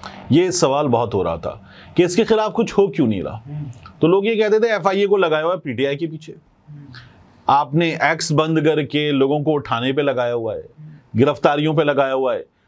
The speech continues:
Speaker 1: کچھ صحافیوں کو ذمہ داریاں دی ہوئی ہیں، سیاسی جماعتوں نے اپنے اپنے ٹرولز کو ذمہ داریاں دی ہوئی ہیں، کچھ صحافیوں کو target کرو، ان کو ماں کی، بہن کی گندی گالیاں دو، ایسی کی تیسی کر دو ان کی۔
Speaker 2: ہوں۔
Speaker 1: تو سوشل میڈیا کو ہم نے ریاست نے بھی ان کاموں پہ لگایا ہوا ہے، سیاسی جماعتوں نے بھی ان کاموں پہ لگایا ہوا ہے۔
Speaker 2: ہوں۔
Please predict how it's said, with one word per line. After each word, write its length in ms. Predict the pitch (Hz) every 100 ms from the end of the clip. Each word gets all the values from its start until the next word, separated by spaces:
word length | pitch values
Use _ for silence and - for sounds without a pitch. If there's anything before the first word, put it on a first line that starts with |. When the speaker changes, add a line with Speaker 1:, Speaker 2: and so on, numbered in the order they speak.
| _
Speaker 1:
کچھ 220 | 160 170
صحافیوں 580 | - 160 156 151 165 175
کو 100 | 170
ذمہ 240 | 160 151
داریاں 340 | 151 147 143 147
دی 160 | 135
ہوئی 240 | 131 131 127
ہیں، 80 | 113
سیاسی 360 | 131 139 156
جماعتوں 380 | 147 135 135 156
نے 80 | 156
اپنے 200 | - 156
اپنے 320 | 147 156 147 - _ _ -
ٹرولز 400 | 175 185 190 -
کو 140 | 190
ذمہ 240 | 156 156 156
داریاں 360 | 147 139 147
دی 120 | 143
ہوئی 100 | 143
ہیں، 80 | 147
کچھ 160 | 156 156
صحافیوں 360 | 147 135 143
کو 80 | 151
target 400 | 156 131 139 151
کرو، 240 | 147 139 135 - _ _
ان 140 | 143 165
کو 140 | 180
ماں 300 | 143 147 175 160
کی، 200 | 170 156
بہن 420 | 104 123 156 151
کی 260 | 160 139 92 85
گندی 380 | 143 160 151 98
گالیاں 380 | 127 143 165 170
دو، 140 | 160 151
ایسی 200 | 143 147
کی 80 |
تیسی 280 | 143 127 127
کر 120 | 120
دو 120 | 120 110
ان 120 | 101
کی۔ 160 | 107
Speaker 2:
ہوں۔ 100 | 147 151 120 - - -
Speaker 1:
تو 100 | 160
سوشل 320 | 196 180 202
میڈیا 360 | 185 170 175 170
کو 220 | 190 175
ہم 100 | 143
نے 220 | 165 254 - _ _ _ - 127
ریاست 280 | 165 175
نے 240 | 190 190 220
بھی 100 | 214
ان 120 | 214
کاموں 220 | 208 208
پہ 80 | 202
لگایا 220 | 196 190
ہوا 80 | 208
ہے، 60 | 214
سیاسی 260 | 185 180
جماعتوں 320 | 175 170 170
نے 80 | 180
بھی 100 | 160
ان 80 | 143
کاموں 260 | 123 110 107
پہ 80 |
لگایا 260 | 92 69 64
ہوا 100 | 58
ہے۔ 220 | -
Speaker 2:
ہوں۔ 80 | 147